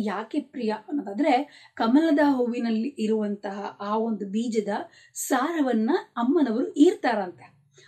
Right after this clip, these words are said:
ಅದರಲ್ಲಿರುವಂತಹ ರಸವನ್ನ, ಆ ರಸದ ಬೀಜಗಳನ್ನ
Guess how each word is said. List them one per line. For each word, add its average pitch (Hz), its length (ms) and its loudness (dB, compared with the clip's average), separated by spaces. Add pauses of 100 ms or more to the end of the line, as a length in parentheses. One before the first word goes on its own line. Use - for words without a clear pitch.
ಅದರಲ್ಲಿರುವಂತಹ 254 880 0
ರಸವನ್ನ, 214 580 -4 (580)
ಆ 214 200 2
ರಸದ 226 260 -2 (100)
ಬೀಜಗಳನ್ನ 294 580 4